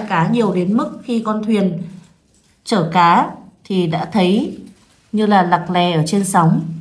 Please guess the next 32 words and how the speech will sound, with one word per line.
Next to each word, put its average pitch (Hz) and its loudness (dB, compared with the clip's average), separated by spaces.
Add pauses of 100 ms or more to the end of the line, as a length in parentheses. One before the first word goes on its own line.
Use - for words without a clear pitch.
(880)
Vậy 180 -2
các 214 -2
em 208 0
sẽ 190 -2
chọn - 2
đáp 240 4
án 165 4
C - -4 (540)
trong 208 -4
câu 208 0
hỏi 202 2
số 165 -6
ba. 220 4 (1300)
Câu 240 4
bốn, 202 4 (500)
em 247 2
hãy 240 0
đặt 226 0
câu 233 4
hỏi 220 4
cho 226 0
bộ 214 0
phận 220 0
in 214 2
đậm 208 2
trong 214 -2
câu 214 0
sau, 208 2
một 175 -2
điểm. 165 0 (1160)
Câu 240 0
hỏi 165 4